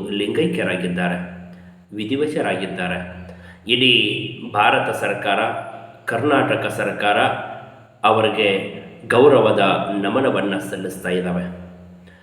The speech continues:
ಇಂತಹ ಹಿರಿಯ ಜೀವಿ ಮಾಡಿರುವಂತಹ ಸಾಲು ಮರದ,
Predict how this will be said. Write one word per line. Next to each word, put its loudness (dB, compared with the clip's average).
ಇಂತಹ 4
ಹಿರಿಯ 4
ಜೀವಿ 6
ಮಾಡಿರುವಂತಹ 4
ಸಾಲು 4
ಮರದ, 2